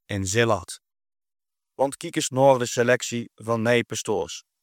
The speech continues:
Na Pieter kregen we pastoor,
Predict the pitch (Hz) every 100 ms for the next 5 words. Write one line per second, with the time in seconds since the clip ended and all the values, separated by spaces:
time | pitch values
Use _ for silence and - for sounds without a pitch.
0 | _ _ _ _ _ _ - 123 143 -
1 | 143 135 113 - _ - 127 120 113 110
2 | - 113 - 127 120